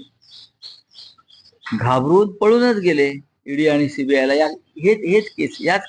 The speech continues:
खट-, खटल्यांमुळे. आता त्यांना क्लीन चिट दिली. दुसरं काय होऊ शकतं या सरकारमध्ये, मोदींच्या किंवा महाराष्ट्रातल्या फडणवीसांच्या सरकारमध्ये? हे का कायद्याचं राज्य आहे का? याचा अर्थ असा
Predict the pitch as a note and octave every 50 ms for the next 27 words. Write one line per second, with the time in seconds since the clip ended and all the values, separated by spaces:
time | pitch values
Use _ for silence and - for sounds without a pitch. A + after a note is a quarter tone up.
0 | - - C#3+ B2+ - - - - A#2 A#2+ B2 B2 A#2+ - - C3+ B2 C#3+ C#3+ C#3
1 | C3+ C3 B2 A#2 A2+ A2 - _ _ - - - _ _ _ _ _ _ _ _
2 | _ _ _ _ _ _ - - - - D#3+ E3 E3 F3+ F#3 F#3+ F3+ F#3 G3+ G#3+
3 | G3 F3 F#3 F3+ C#3+ A#2+ G#2+ G#2 F#2+ F#2 E2 - _ _ _ _ _ _ _ _
4 | _ _ - - - - _ _ _ _ _ _ _ _ _ _ - - - -
5 | D3+ D3+ D#3 F#3+ F#3+ F#3 F#3 F#3+ F#3+ F3 F3+ F3+ F3+ - E3+ D#3+ - - D#3+ D#3
6 | D#3 D#3 D#3 - - D3+ C#3+ - D3 D3 D3 C#3+ C#3 C3+ - - - _ _ _
7 | _ _ _ _ _ _ _ _ _ _ _ _ _ - B2+ C3+ C3 C3+ D3 C#3+
8 | C3+ D3+ D3 C#3 C#3 - D3 D3 C#3+ C#3 C3 C3 C#3+ C#3+ C3+ - - C#3 C3 B2+
9 | C#3+ C3+ - C3 B2+ C#3 C#3+ C3+ A#2+ C3+ C3+ C3 C3 B2 C#3 C3+ A#2+ - - -
10 | _ _ _ _ _ _ _ _ _ _ _ _ _ _ - C3 B2+ - C#3 C3+
11 | C3 B2 A#2+ A2+ A2 - A#2+ C3+ C3 D3 C#3 D3 C#3 A#2+ A#2+ A#2+ D3 D3+ D3+ F3+
12 | F3+ F#3+ F#3+ F3+ F3+ D#3+ A2 F2+ - - _ _ _ _ _ _ _ _ _ _
13 | _ _ _ _ _ _ _ _ _ _ _ _ _ _ _ _ _ _ _ B2+
14 | C#3+ D#3 D3+ - A#3 G#3+ G#3 G#3+ G#3 F3 C#3 - - G#2+